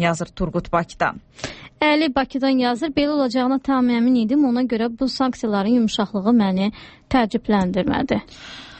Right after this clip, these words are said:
Speaker 1: Əhməd yazır Bakıdan ki, e, məncə Avropa heç bir, e, şey ya-, e, eləyə bilməz. Rusiyaya istədiyi qədər bəyannamə, e, çıxarsa belə.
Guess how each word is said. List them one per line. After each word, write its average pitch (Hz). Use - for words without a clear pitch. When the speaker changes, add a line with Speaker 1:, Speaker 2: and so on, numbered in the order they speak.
Speaker 1:
Əhməd 254
yazır 214
Bakıdan 226
ki, 277
e, 202
məncə 254
Avropa 220
heç 247
bir, 233
e, 180
şey 226
ya-, 190
e, 175
eləyə 202
bilməz. 190
Rusiyaya 220
istədiyi 214
qədər 208
bəyannamə, 190
e, 180
çıxarsa 185
belə. 151